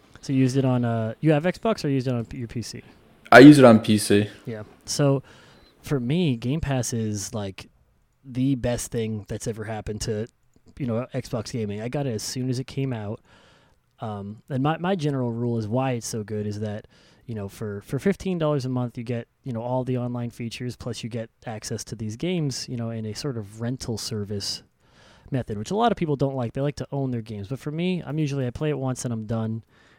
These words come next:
Speaker 1: Or if it's multiplayer, I play it, you know, continually, but it's on there for a long time anyway. So for me,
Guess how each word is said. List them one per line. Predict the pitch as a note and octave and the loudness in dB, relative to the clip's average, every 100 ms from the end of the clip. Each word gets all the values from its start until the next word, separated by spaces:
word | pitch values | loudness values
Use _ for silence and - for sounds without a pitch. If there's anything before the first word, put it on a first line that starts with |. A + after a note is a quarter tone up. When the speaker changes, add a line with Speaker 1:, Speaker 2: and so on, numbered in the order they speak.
| - | -10
Speaker 1:
Or | B2+ | -8
if | A2+ | -8
it's | A#2 | -8
multiplayer, | B2 A#2+ B2 A2+ B2 A2+ A2 | -6 -6 -6 -10 -8 -6 -6
I | |
play | - A#2 G#2+ | -6 -6 -6
it, | - _ _ _ - | -10 _ _ _ -12
you | A#2+ | -10
know, | G#2 | -10
continually, | A#2 D3 G3+ D#3 B2+ A#2+ | -10 -6 -4 -2 -2 -4
but | A#2 | -6
it's | A2 C3 | -6 -6
on | B2 | -6
there | A#2 | -6
for | G#2 A2+ | -8 -10
a | |
long | G#2+ G#2+ | -10 -12
time | A2 G#2 | -14 -14
anyway. | G2+ G2 G2 | -12 -12 -12
So | - B2 | -10 -8
for | - | -8
me, | C#3+ F3 F#3+ F#3 | -6 -4 -2 -4